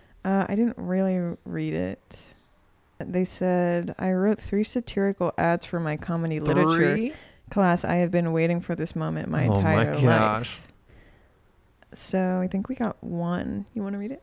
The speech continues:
Speaker 2: Yeah. I ju-, this is the whole ad?
Speaker 1: I didn't read it, so I think so.
Speaker 2: I already can't say the first word.
Speaker 1: What? Yeah, you can't.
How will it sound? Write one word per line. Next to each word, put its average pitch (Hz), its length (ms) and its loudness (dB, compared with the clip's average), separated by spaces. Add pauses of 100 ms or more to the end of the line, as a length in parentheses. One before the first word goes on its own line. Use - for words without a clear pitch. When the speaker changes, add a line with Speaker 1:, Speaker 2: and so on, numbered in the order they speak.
Speaker 2:
Yeah. 107 200 0 (760)
I 123 80 -2
ju-, 123 180 -2
this 123 180 2
is 117 100 0
the 113 140 6
whole 113 240 6
ad? 123 280 2 (520)
Speaker 1:
I 151 140 0
didn't 170 220 -2
read 170 180 -4
it, - 180 -8
so - 340 -6 (440)
I 190 80 -8
think - 240 -10
so. - 260 -12 (1900)
Speaker 2:
I 185 80 2
already 185 180 6
can't 170 200 0
say 185 100 2
the 165 80 2
first 170 300 4
word. 180 380 6
Speaker 1:
What? 233 380 -2 (3750)
Yeah, 196 100 -20 (100)
you 202 80 -18
can't. 220 320 -8